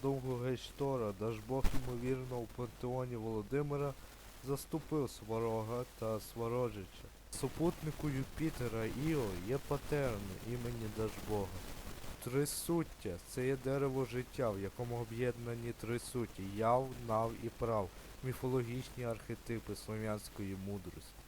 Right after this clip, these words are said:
Трисуття має горизонтальну лінію,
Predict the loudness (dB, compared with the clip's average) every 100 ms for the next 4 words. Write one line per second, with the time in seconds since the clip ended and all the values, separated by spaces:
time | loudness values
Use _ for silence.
0 | -16 -18 -18 -18 -18 -18 -18 -16 -10 0
1 | 4 4 4 4 4 2 -2 0 2 2
2 | 2 2 2 0 -2 2 4 4 0 -2
3 | 0 0 0 0 -4